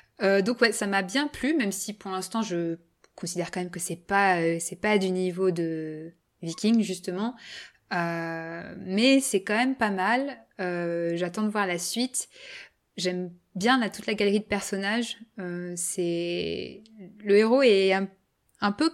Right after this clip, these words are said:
tête à claque au début, mais finalement, il, je trouve qu'il y a une belle évolution, donc ça va.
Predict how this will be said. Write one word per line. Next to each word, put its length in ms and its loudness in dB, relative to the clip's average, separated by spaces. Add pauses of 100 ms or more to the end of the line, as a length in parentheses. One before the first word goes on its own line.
(140)
tête 180 0
à 60 4
claque 280 0
au 40 4
début, 400 2
mais 240 0
finalement, 440 -4
il, 200 -4
je 40 -14
trouve 140 -10
qu'il 100 -4
y 40 -2
a 20 -4
une 60 -2
belle 120 2
évolution, 420 0
donc 260 -8
ça 180 -8
va. 240 -2